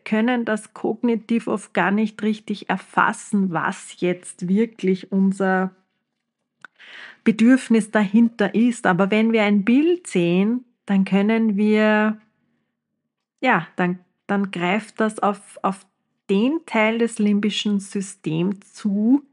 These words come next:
der eben unbewusst ein Gefühl ausdrückt. Und mit einem Bild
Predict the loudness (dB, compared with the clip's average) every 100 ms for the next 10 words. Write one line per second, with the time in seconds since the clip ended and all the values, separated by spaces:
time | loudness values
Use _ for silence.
0 | _ _ _ _ _ _ _ -2 0 0
1 | 0 -4 0 2 2 0 _ 0 0 0
2 | 0 0 -2 -18 -20 _ -4 -2 0 -4
3 | -4 -4 -2 -4 -6 -8 -12 -2 -2 -2
4 | -18 -20 _ _ _ -6 -6 0 -2 -2
5 | -4 -2 -4 0 4 4 2 -10